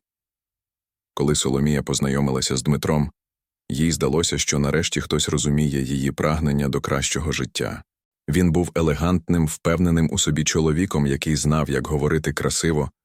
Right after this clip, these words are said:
та обіцяти золоті гори. "Ти заслуговуєш на щось більше", говорив він, і ці слова здавалися їй музикою. Після років життя під жорсткими правилами тітки Оксани Дмитро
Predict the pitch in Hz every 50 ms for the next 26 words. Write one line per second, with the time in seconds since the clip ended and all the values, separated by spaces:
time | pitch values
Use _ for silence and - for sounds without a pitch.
0 | _ _ _ _ - - 71 69 69 67 76 76 - 85 82 82 - 78 69 76
1 | 73 69 69 65 - 69 65 - 76 67 62 60 53 - - _ _ _ _ _
2 | _ _ _ _ _ _ _ _ _ _ - 85 87 82 92 85 - - 78 76
3 | 80 85 82 78 78 73 69 71 - - 73 73 - - - 78 73 69 69 76
4 | 76 71 - - - 50 78 - _ _ _ _ - - 80 76 67 73 71 71
5 | 69 64 57 60 69 64 64 - - _ _ _ _ _ _ _ _ - 78 -
6 | - 80 76 - 78 76 69 76 85 85 - 69 69 65 71 73 78 73 71 -
7 | 69 69 69 69 67 67 69 73 73 71 - 65 - - 67 64 50 - - -
8 | _ _ _ _ _ _ _ _ _ _ _ _ _ - 78 78 - - 76 73
9 | 78 76 76 - 85 73 71 78 73 - - 87 85 85 80 - - 73 64 -
10 | 78 78 69 - - - - - 82 82 78 69 76 - 73 80 80 76 76 71
11 | 71 73 71 73 - - - 76 - - 76 65 64 - - - 76 71 73 71
12 | 67 62 69 73 71 - - 80 82 90